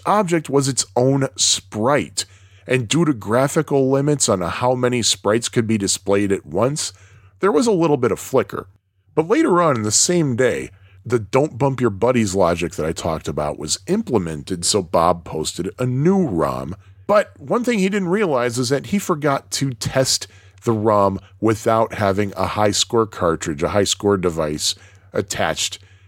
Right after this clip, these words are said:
to his machine, so he tried again, did some tests without it, made some tweaks, and posted a new rom that should work with or without a high score cartridge. The next day, March twenty-fourth, Bob posted another rom file,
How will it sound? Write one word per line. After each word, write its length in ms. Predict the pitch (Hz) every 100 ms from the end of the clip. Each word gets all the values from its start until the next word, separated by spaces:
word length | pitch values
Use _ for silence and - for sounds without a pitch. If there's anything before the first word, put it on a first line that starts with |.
| _ _
to 360 | - 101 87 76
his 320 | 80 87 67
machine, 460 | 69 - 165 151 139
so 140 | 113
he 120 | 107
tried 300 | 104 101 92
again, 500 | 85 104 143 143 139 - - - - 107
did 200 | 117 110
some 180 | 110
tests 360 | 101 107 - -
without 460 | 82 95 117 127 131
it, 120 | 131 - -
made 300 | 95 90 87
some 200 | - 82
tweaks, 420 | - 131 127 -
and 160 | - 98
posted 360 | 95 90 92 87
a 100 | -
new 520 | 107 104 120 120 110 -
rom 520 | - 82 78 92 107 -
that 160 | - 76
should 260 | - 90
work 380 | 85 80 76 - -
with 260 | 98 87 -
or 80 | 92
without 400 | 92 107 123 135
a 80 | 95
high 160 | 87 87
score 280 | - 78
cartridge. 600 | - - - - 65 - - _ _ _
The 160 | - 123
next 420 | 147 165 139 -
day, 200 | - 101
March 320 | 95 104 -
twenty-fourth, 640 | - 98 82 120 117 110 -
Bob 300 | 95 107 90
posted 400 | 98 92 101 87 104
another 520 | 110 127 165 170 160
rom 380 | 110 92 85 87
file, 400 | 87 78 87